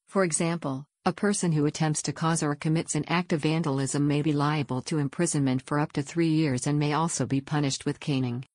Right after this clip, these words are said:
Vandalism in the U K is construed as an environmental crime and may be punished with an asbo, antisocial behaviour order.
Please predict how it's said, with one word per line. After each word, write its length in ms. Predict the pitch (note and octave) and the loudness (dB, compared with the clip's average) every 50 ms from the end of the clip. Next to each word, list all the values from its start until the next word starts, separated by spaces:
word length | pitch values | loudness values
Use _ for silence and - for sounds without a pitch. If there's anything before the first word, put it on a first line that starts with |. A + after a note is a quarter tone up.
| _ _ _ _ _ - | _ _ _ _ _ -4
Vandalism 640 | F3 F#3+ F#3+ G3+ G3 F3 C#3+ C#3 C3+ - - D3 C#3+ | -2 0 0 2 2 2 0 0 0 0 0 0 0
in 100 | C#3+ C#3 | 2 2
the 60 | C#3 | 2
U 200 | C#3 C#3 D3+ E3 | 2 2 0 -2
K 260 | D#3+ - E3+ D#3+ D3+ | -2 -2 0 0 0
is 100 | C3 B2+ | 0 0
construed 480 | - - D#3+ C#3+ - - - F#3 E3+ D3+ | 0 0 0 0 0 0 2 2 2 2
as 140 | C#3+ - - | 0 0 0
an 80 | D3 | 2
environmental 720 | C#3+ C#3+ C#3 D3 D3 D3+ D#3+ F3 E3+ E3 E3 D#3+ D#3 E3 C#3+ | 2 2 2 0 0 0 0 2 2 2 2 0 0 -2 -4
crime 360 | - - E3+ D3 D3 C#3 C#3 | -4 -2 0 0 2 2 2
and 120 | C#3 C#3+ | 2 2
may 140 | C#3 D3 D3 | 2 2 2
be 120 | C3+ D3 D3 | 0 0 -2
punished 520 | D3+ - - E3+ D#3 D3 C3+ C3 - - | -2 -2 0 0 2 0 0 -2 -2 -4
with 140 | D3 - - | -4 -2 -2
an 100 | C#3 C3+ | -2 0
asbo, 520 | - D3 D3 D3 - - C#3+ B2+ B2+ C3 - _ _ _ - | 0 0 0 0 0 -2 -2 -2 -2 -4 -8 _ _ _ 2
antisocial 720 | F3+ G3 F#3+ G3 G3 - - F3+ F3+ F3 - F3 D#3+ C#3+ | 2 4 2 2 0 0 0 0 0 0 0 0 -2 0
behaviour 500 | D3 D#3 C#3+ C#3 D#3 D#3 D3 C#3+ C#3+ C3+ | 0 0 0 2 2 2 2 0 0 0
order. 400 | - C#3 C3 B2 C3 B2 A#2 | 0 -2 -2 -2 -4 -6 -6